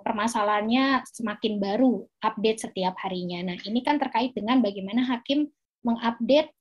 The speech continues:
atau memperbarui pengetahuannya tentang isu-isu yang terkait dengan, eh, tindak pidana korupsi.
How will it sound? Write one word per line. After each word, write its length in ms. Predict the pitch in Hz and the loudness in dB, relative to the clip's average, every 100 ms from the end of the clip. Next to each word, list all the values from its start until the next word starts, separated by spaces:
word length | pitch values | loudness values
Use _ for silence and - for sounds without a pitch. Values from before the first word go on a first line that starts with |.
| - | -4
atau 160 | 240 | 2
memperbarui 640 | 311 285 254 226 220 240 285 | 4 4 2 2 2 0 0
pengetahuannya 800 | 247 233 220 247 233 277 247 - | 0 0 0 2 4 4 4 0
tentang 240 | 208 240 247 | -2 -2 -2
isu-isu 480 | 233 - 202 254 247 | -6 -10 -8 -2 0
yang 80 | |
terkait 320 | 240 - 202 226 | -2 -4 -6 -4
dengan, 320 | 202 226 240 | -6 -4 -4
eh, 160 | 190 | -4
tindak 240 | 196 190 190 190 | -8 -8 -6 -6
pidana 320 | 180 180 180 | -6 -8 -8
korupsi. 480 | 185 180 - 180 | -10 -12 -10 -10